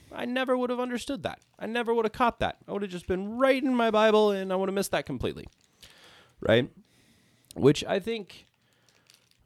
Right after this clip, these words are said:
you know, we, we definitely do like to throw out some gee whiz information, um, and that's fun. I mean, I know I really love that stuff. But, uh, just a, just a reminder that the surface level reading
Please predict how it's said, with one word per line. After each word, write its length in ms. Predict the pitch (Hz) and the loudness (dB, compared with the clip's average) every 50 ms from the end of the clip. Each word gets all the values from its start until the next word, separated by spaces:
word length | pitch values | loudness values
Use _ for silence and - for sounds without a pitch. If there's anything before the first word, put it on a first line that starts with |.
| _ _ _ _ _ _ _ _ _ _ - 330 | _ _ _ _ _ _ _ _ _ _ -10 -4
you 100 | 302 170 | 0 2
know, 120 | 151 139 | 2 4
we, 220 | 143 156 156 160 - | 4 4 2 2 2
we 160 | - 147 143 | 2 2 4
definitely 360 | 147 160 156 - 180 160 143 | 4 4 4 4 4 4 4
do 140 | 127 131 139 | 4 6 6
like 160 | 131 120 110 | 6 6 4
to 80 | 113 107 | 2 -2
throw 160 | 120 123 117 | 0 0 0
out 100 | 110 - | 0 0
some 140 | - 107 95 | -4 -8 -8
gee 200 | 98 104 101 107 | -4 -2 0 2
whiz 260 | 107 104 104 101 104 | 4 4 4 4 2
information, 680 | 104 104 - 98 95 90 95 95 - - 101 107 117 - - _ _ _ - | -2 -2 -2 0 2 2 2 0 0 -2 -2 -2 -4 -6 -12 _ _ _ -10
um, 420 | - 92 92 87 87 87 90 110 - - - _ _ _ _ _ - | -6 -4 -4 -4 -4 -4 -6 -10 -12 -18 -20 _ _ _ _ _ -8
and 100 | 113 113 | -4 -2
that's 140 | 123 143 - | -2 -2 -2
fun. 320 | - - 95 104 127 147 - _ _ _ _ _ _ _ _ _ _ - | -2 0 0 0 -2 -4 -8 _ _ _ _ _ _ _ _ _ _ -6
I 40 | |
mean, 180 | 95 95 95 92 | -2 -2 0 0
I 80 | 95 104 | 0 2
know 160 | 104 104 101 | 2 4 4
I 140 | 87 98 104 | 4 2 2
really 300 | 101 101 101 98 95 95 | 2 2 2 0 0 0
love 180 | 92 90 87 | -2 -2 -4
that 180 | 92 87 90 - | -4 -6 -6 -8
stuff. 420 | - - 87 90 90 - - - _ _ _ _ _ _ _ _ _ _ _ | -8 -6 -4 -4 -4 -6 -8 -14 _ _ _ _ _ _ _ _ _ _ _
But, 800 | - - 117 113 110 120 117 113 113 110 - - - - - - _ _ _ _ _ - | -18 -18 -16 -4 0 2 4 4 4 2 0 -2 -8 -16 -18 -18 _ _ _ _ _ -6
uh, 460 | 107 104 104 101 101 98 95 92 90 - - - | -4 -2 -2 -2 -2 -2 -2 -2 -4 -6 -8 -8
just 220 | 165 180 - 185 | -8 -8 -6 -6
a, 140 | 170 143 - | -6 -6 -6
just 260 | - - 208 208 - | -6 -4 -6 -2 0
a 60 | 214 185 | 2 2
reminder 480 | 143 113 98 92 95 95 98 117 131 - | 2 2 0 0 0 0 0 -2 -2 -2
that 200 | 123 131 127 - | -2 -2 0 0
the 80 | 147 147 | 0 -2
surface 440 | - - 196 196 - 190 170 - | 0 2 2 2 2 0 -2 0
level 240 | - 151 143 131 127 | 2 2 4 4 4
reading 440 | 117 107 107 104 110 110 110 117 - | 4 2 2 2 2 2 0 0 -4